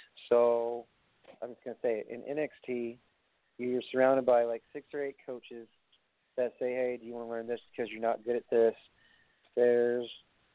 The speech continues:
a plethora of opportunities. So in a roundabout long fucking way of saying this, um, I didn't leave a totally bad impression, but sometimes it depends on the individual.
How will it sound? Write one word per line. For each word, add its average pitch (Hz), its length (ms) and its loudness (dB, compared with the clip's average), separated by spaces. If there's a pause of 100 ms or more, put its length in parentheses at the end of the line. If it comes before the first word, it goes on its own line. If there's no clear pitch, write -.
(220)
a - 60 -2
plethora 147 480 2
of 127 100 -4
opportunities. 135 840 -6 (160)
So 120 380 -2 (800)
in 156 80 -6
a 156 40 -4
roundabout 151 500 -2
long 135 260 -10
fucking 127 240 -8
way 120 180 -10
of 110 140 -12
saying 123 240 -10
this, 120 180 -8 (240)
um, 120 500 2 (2750)
I 135 100 4
didn't 165 420 -8
leave 151 220 -6
a 123 60 -10 (120)
totally 143 380 0
bad 123 340 4
impression, 127 640 -6 (1000)
but 131 200 0
sometimes 131 560 -2
it 117 160 -18
depends 123 260 -8
on 120 120 -4
the 120 100 -8
individual. 120 640 -2